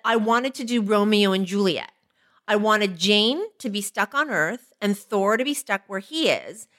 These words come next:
and Thor to be forbidden to come and save Jane because Earth doesn't matter. And then by coming to save her, they end up discovering that Malekith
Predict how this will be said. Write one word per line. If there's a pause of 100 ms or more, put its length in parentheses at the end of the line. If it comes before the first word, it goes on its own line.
(160)
and
Thor
to
be
forbidden
to
come
and
save
Jane
because (100)
Earth
doesn't
matter. (340)
And
then
by
coming
to
save
her, (200)
they
end
up
discovering
that (200)
Malekith